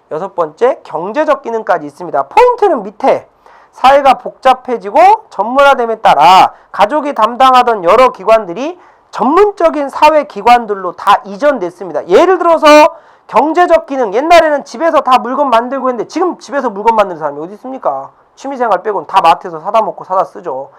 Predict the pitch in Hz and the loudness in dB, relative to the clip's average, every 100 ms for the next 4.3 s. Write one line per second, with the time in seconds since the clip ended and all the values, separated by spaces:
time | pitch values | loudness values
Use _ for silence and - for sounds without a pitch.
0 | _ _ - 233 220 277 302 - _ _ | _ _ 0 2 4 4 2 -6 _ _
1 | _ 226 254 269 247 233 226 - 403 370 | _ -2 -2 -2 0 -2 -2 0 2 4
2 | 311 233 240 208 160 208 233 214 180 202 | 4 4 4 4 2 2 0 0 0 -4
3 | 185 175 311 320 _ _ 190 233 285 262 | -6 -2 -2 -4 _ _ -8 -6 -6 -4
4 | 240 165 107 | -4 -4 -10